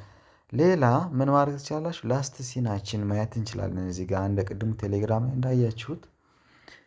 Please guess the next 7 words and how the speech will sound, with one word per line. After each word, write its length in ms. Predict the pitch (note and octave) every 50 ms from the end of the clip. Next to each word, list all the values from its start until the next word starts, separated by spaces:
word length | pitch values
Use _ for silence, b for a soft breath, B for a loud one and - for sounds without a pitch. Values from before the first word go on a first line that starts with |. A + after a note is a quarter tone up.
| b b b b b b
ኢሞ 180 | E3 D#3+ E3 D#3+ D#3 D3+ C3+
ላይ 260 | A2+ G#2 G#2+ A#2 A#2 - - -
ኦንላይን 460 | B2 B2 A#2+ A#2 A2 G#2+ G#2+ G#2+ G2+
ስንሆን፣ 480 | - - G#2 G2 F#2 G2 G#2 A2 A#2+ B2+ B2 - _ _ _
እ፣ 120 | - G#2+ G2 F#2+ F#2 F#2 G2 A#2 A2+
እንዲያየን 520 | G#2+ G#2+ G#2 G#2+ G#2+ A2 A2+ A#2+ B2 B2 B2 - -
የፈቀድንለትን 1200 | A#2 G#2+ - - G2+ F#2+ G2 G2+ - - G2+ G2+ G2+ G2+ F#2+ G2 G2 G2 - - - - B2